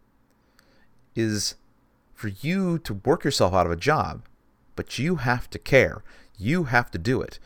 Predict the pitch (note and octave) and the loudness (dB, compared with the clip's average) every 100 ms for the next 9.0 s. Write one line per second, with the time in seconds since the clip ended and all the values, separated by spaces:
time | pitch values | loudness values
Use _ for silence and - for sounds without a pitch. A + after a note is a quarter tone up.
0 | - - - D#2 G2+ F#3 C3+ A#2 - G#2+ | -20 -20 -16 -4 0 2 4 2 2 0
1 | G2 G2 G2+ F2+ - G2 D2 - - - | 2 2 0 -2 0 0 0 -8 -18 -18
2 | - G2+ C3+ D#3+ F3 F3+ G#2+ G#2 - - | -4 2 6 6 4 2 0 0 -6 -12
3 | _ - F2 F#2 F2+ F2+ - - G#2 F2+ | _ -10 -6 -4 -2 -2 -4 0 0 0
4 | D2+ - - _ _ _ _ _ _ _ | -6 -12 -18 _ _ _ _ _ _ _
5 | _ _ _ _ _ _ _ _ _ _ | _ _ _ _ _ _ _ _ _ _
6 | _ _ - F#2 A#2+ B2 A#2+ B3 G3 F2 | _ _ -8 -4 -2 2 2 4 4 2
7 | E2+ G2+ A#2 C#3 - F#3 C#3 F2 D#2+ - | 2 4 4 4 0 2 2 0 -4 -8
8 | - F2 E2+ - A#2 E3 - E2+ D2+ | -12 -10 -8 0 4 4 4 0 -4